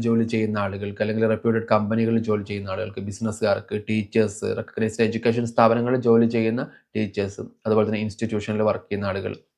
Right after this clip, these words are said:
എൻ ആർ ഐകൾക്കൊക്കെ എന്ത് ചെയ്യുന്നുണ്ട്, ഇവർ ഈ ഒരു വായ്പ നൽകുന്നുണ്ട്. സാലറി വാങ്ങുന്ന പേഴ്സൺ ആണെങ്കിൽ മാക്സിമം അറുപത് മാസം വരെ എന്ത് ചെയ്യുന്നുണ്ട്, തിരിച്ചടവ് കാലാവധി വരുന്നുണ്ട്. പിന്നെ അതുപോലെ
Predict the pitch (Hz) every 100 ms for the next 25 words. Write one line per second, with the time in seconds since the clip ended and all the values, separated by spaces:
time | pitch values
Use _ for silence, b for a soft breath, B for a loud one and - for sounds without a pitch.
0 | 107 110 113 113 107 104 101 101 104 101
1 | 101 98 95 _ _ - 104 104 104 101
2 | 98 98 - 117 104 101 101 101 98 92
3 | - _ _ _ _ _ _ - 131 127
4 | 147 156 147 139 135 131 131 131 127 117
5 | 117 117 107 101 107 147 - 117 113 117
6 | 117 127 127 - 113 120 131 131 117 107
7 | 117 110 110 104 107 104 107 _ - 101
8 | 101 113 107 107 98 101 101 107 95 95
9 | 92 - _ _ _ _ _ _ _ _
10 | _ _ _ _ _ _ _ _ _ _
11 | - 147 147 143 147 160